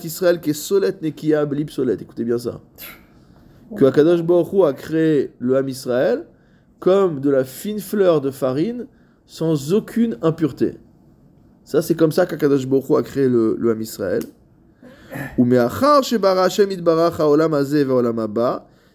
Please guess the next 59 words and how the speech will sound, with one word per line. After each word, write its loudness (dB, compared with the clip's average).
im -2
lo 8
nivra 2
olam 4
haba 2
le 0
Israël, -2
et 2
mi -6
nivra. -4
Il -2
dit -2
donc, -2
puisque -2
maintenant 4
on 0
sait -2
qu'il -4
y 0
a 0
un, -4
un -2
monde -4
présent 0
et 0
un 0
monde -4
futur, -6
et 6
que 2
Akadosh 2
Baruch 0
Hu 4
a 2
créé 0
le 2
Ham 0
Israël -2
comme 0
étant -2
une -4
solette -2
nekiya, -2
si -8
c'est 4
pas 4
pour 0
les 4
Juifs -4
que -4
le 2
monde -6
futur -6
a 2
été -2
créé, 0
alors 0
pour -6
qui ? -2